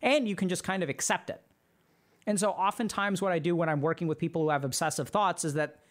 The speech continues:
they can sort of, with detachment, learn to accept that their mind produces obsessive thoughts. And by doing that, what you actually do, the problem with obsessive thoughts is that we get caught up in them, right? We start to think that our mind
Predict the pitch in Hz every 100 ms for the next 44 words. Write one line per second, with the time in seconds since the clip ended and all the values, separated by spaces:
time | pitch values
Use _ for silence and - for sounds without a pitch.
0 | _ - 190 208 226 233 208 180 147 190
1 | 196 180 170 - 160 175 - 285 262 185
2 | 180 190 185 185 160 - 190 190 - -
3 | - _ - 185 190 170 160 165 185 196
4 | 180 156 151 143 127 117 127 113 107 117
5 | - - - _ _ _ _ _ - 175
6 | 185 160 208 269 233 208 202 202 190 214
7 | - 202 175 196 185 226 262 254 208 220
8 | 214 196 - 208 202 175 175 165 - _
9 | 165 196 214 - - 202 180 160 - 98
10 | 78 - - - 131 147 180 - _ _
11 | _ 185 185 - 220 226 214 - 202 233
12 | 262 - 185 175 180 175 165 156 165 190
13 | 196 180